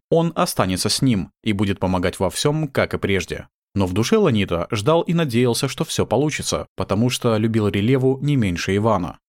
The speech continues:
Поэтому сейчас надо набраться смелости и делать то, зачем пришли. Иван сделал шаг первым, подошёл к столу, сел на своё место. Дивей последовал за ним. И взгляды присутствующих остановились на двух мальчиках, просто одетых по сравнению с остальными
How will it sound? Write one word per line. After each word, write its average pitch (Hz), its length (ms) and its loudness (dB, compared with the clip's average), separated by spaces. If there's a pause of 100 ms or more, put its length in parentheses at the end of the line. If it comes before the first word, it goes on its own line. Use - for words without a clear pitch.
Поэтому 101 320 2
сейчас 139 440 0
надо 175 220 0
набраться 107 400 0
смелости 131 540 0
и 135 200 -2
делать 160 300 0 (120)
то, 98 160 2
зачем 92 360 0
пришли. 95 480 -2 (360)
Иван 104 280 2
сделал 92 300 0
шаг - 240 -2
первым, 117 420 0
подошёл 95 380 0
к - 80 -10
столу, 104 500 0
сел 190 240 0
на 156 100 2
своё 104 320 0
место. 90 460 -2 (280)
Дивей 92 400 0
последовал 92 600 -2
за 98 140 0
ним. 95 320 -2 (240)
И 98 100 0
взгляды 98 400 0
присутствующих 117 880 -2
остановились 127 600 -2
на 101 100 -2
двух 127 240 -2
мальчиках, 139 560 -2 (160)
просто 202 320 0
одетых 117 400 0
по 110 80 -2
сравнению 98 400 0
с - 80 -4
остальными 98 560 0